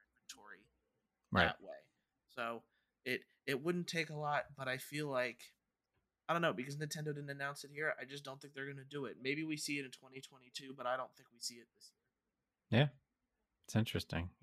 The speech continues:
Speaker 2: We, and, you know, I really thought we were gonna get at least, like, yeah, we are gonna release Breath of the Wild two this year, but that ain't gonna happen. <laughs> Maybe
Speaker 1: No, I
Speaker 2: next year, maybe.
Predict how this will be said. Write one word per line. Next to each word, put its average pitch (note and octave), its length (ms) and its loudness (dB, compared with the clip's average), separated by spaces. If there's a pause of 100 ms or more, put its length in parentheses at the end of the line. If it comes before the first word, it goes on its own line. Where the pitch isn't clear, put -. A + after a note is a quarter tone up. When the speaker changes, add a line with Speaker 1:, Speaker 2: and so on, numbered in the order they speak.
Speaker 2:
We, F#2+ 220 0 (520)
and, G2 440 6
you - 80 2
know, G2+ 80 12
I G#2+ 80 12
really G#2 240 12
thought F#2 220 12
we F#2+ 100 10
were G2+ 160 10
gonna F2+ 180 6
get F2+ 260 6 (220)
at G2+ 140 8
least, G2 320 8
like, F2 320 4 (380)
yeah, A#2 160 12
we G#2+ 140 12
are A2+ 160 12
gonna F#2+ 220 8
release E2+ 360 6
Breath F2 280 8
of E2+ 60 4
the E2+ 60 6
Wild E2 260 6
two F2 160 4
this F2 240 4
year, E2 180 2
but E2+ 220 2 (560)
that F2 320 6
ain't E2+ 160 2
gonna D#2 140 4
happen. D#2+ 400 2 (200)
<laughs> - 1000 -14
Maybe G#2 200 12
Speaker 1:
No, E3+ 160 12
I D#3+ 120 12
Speaker 2:
next - 200 10
year, E2+ 140 8
maybe. E2 560 6